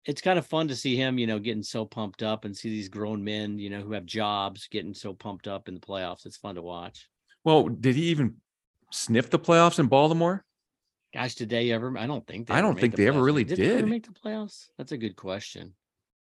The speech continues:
Speaker 2: I mean, this adds a whole
Speaker 1: I don't
Speaker 2: new
Speaker 1: remember.
Speaker 2: dimension to the guy's game when he's, because he was with L A in the playoffs. Now he's with San Diego.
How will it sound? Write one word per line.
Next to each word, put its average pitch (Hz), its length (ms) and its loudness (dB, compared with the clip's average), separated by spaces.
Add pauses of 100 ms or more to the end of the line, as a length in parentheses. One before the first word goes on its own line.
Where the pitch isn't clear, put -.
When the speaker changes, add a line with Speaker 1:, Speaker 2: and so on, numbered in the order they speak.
(260)
Speaker 2:
I 113 60 2
mean, 110 220 4
this 185 200 8
adds 170 220 6
a 113 80 10
whole 135 260 6
Speaker 1:
I 170 120 10
don't 170 80 8
Speaker 2:
new 160 80 4
Speaker 1:
remember. 151 80 4
Speaker 2:
dimension 131 440 4
to 104 60 2
the 98 60 0
guy's 101 360 6
game 87 480 -2
when 98 140 0
he's, 110 480 2 (480)
because 87 200 -2
he 82 100 0
was 78 160 0
with 80 180 0
L 76 260 4
A 127 420 8 (200)
in 117 100 0
the 110 100 4
playoffs. 113 680 4 (180)
Now 92 180 2
he's 85 140 0
with 85 160 0
San 87 220 0
Diego. 113 720 4